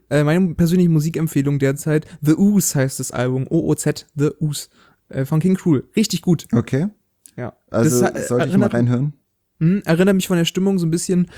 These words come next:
Speaker 1: an das, äh, letzte und finale David Bowie-Album, kurz vor seinem Tod. Also so ein bisschen, die,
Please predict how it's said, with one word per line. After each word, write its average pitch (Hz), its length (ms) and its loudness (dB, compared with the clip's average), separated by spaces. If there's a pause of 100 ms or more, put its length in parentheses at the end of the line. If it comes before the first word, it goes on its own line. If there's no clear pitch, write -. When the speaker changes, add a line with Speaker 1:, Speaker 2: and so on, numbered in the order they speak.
(200)
Speaker 1:
an 151 260 2
das, 147 280 0
äh, 143 320 2
letzte 151 440 0
und 139 380 -4
finale 139 340 0
David 139 300 2
Bowie-Album, 135 640 0 (240)
kurz - 180 -4
vor 139 80 -2
seinem 131 160 -2
Tod. 143 300 -2 (420)
Also 139 640 2
so - 100 -2
ein 156 60 2
bisschen, 165 420 2
die, - 160 -6